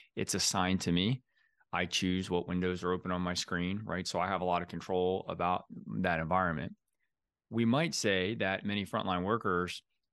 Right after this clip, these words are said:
don't have that same situation because they do have a shared workstation, as you talked about before. They're sharing technology. They're using technology wherever they happen to be as they go throughout their day.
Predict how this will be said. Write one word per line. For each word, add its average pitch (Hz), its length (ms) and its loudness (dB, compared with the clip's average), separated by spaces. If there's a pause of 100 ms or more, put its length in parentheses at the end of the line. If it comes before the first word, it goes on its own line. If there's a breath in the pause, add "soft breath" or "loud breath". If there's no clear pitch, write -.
don't 113 180 2
have 104 180 0
that 95 160 0
same 101 200 0
situation 95 580 -2
because 90 240 -4
they 92 140 0
do 101 180 0
have 95 180 0
a 90 40 -4
shared 95 340 0
workstation, 87 600 -2
as 85 120 -4
you 87 60 -6
talked 87 260 -2
about 82 220 -2
before. 87 320 -2
They're 80 160 -2
sharing 101 480 2
technology. 90 580 -2
They're 80 160 -4
using 95 360 0
technology 87 520 -2
wherever 87 460 0
they 82 100 0
happen 87 280 -4
to 78 60 -8
be 90 160 -2
as 82 140 -2
they 82 120 0
go 85 160 -2
throughout 82 340 -2
their 78 120 -2
day. 87 360 0